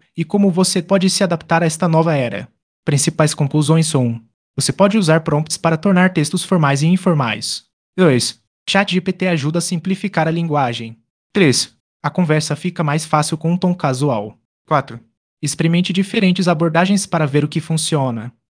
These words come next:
Cinco, o resultado é mais envolvente e divertido de ler. A revolução da inteligência artificial.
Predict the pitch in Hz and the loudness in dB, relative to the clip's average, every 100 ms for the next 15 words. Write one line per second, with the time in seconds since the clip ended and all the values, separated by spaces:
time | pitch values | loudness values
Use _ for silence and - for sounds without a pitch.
0 | - - 151 127 120 _ _ _ 131 135 | -2 4 4 2 -6 _ _ _ -2 0
1 | 143 160 185 185 190 165 180 190 208 165 | 0 2 2 2 2 2 2 2 2 2
2 | 165 170 170 202 185 - 185 160 127 127 | 0 0 0 2 2 2 0 0 0 -2
3 | 110 120 _ _ _ 135 120 180 180 170 | -4 -8 _ _ _ -4 2 2 4 0
4 | 160 180 170 165 160 208 160 165 170 190 | 0 0 2 0 2 2 2 2 2 0
5 | 202 190 - 143 135 131 | 0 -4 -2 0 0 -2